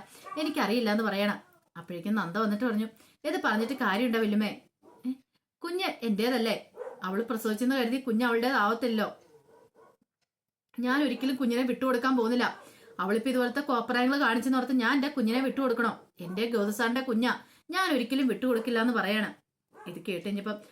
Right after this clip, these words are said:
അരുന്ധതി പറഞ്ഞു, "എന്തേലും ഒരു പ്രതിവിധി കണ്ടെത്തിയാ മതിയുള്ളൂ. ഇപ്പൊ തന്നെ കണ്ടില്ലേ,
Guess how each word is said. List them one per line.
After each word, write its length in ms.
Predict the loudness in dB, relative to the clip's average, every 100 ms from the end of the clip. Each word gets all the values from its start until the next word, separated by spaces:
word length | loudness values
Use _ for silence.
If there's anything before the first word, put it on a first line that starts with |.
| -12
അരുന്ധതി 340 | -10 -8 -4 -2
പറഞ്ഞു, 280 | 0 -2 -4 -8
"എന്തേലും 400 | -4 0 0 0
ഒരു 60 |
പ്രതിവിധി 400 | -2 -2 0 0 0
കണ്ടെത്തിയാ 380 | -2 -2 2
മതിയുള്ളൂ. 480 | 2 2 2 0 -2 -8 -18 -18 -20 -18
ഇപ്പൊ 200 | -12 -6
തന്നെ 220 | -2 0
കണ്ടില്ലേ, 460 | 2 2 2 0